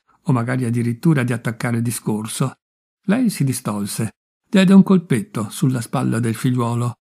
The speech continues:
"Viens, Edgar, oh!" e gli passò accanto con freddezza. Un po' deluso, il barone la seguì con lo sguardo.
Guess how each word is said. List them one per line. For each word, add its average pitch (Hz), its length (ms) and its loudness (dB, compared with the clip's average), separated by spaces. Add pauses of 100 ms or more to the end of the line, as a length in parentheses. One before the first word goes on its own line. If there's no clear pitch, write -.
(600)
"Viens, 185 380 2
Edgar, 123 440 -2 (340)
oh!" 160 260 4 (680)
e - 120 0
gli 156 80 4
passò 156 280 -4
accanto 170 460 2
con 147 160 2
freddezza. 110 800 -4 (800)
Un 135 100 2
po' 127 140 -4
deluso, 135 680 0
il 156 120 2
barone 143 380 0
la 131 120 -2
seguì 147 280 0
con 139 200 0
lo 123 140 0
sguardo. 104 680 -6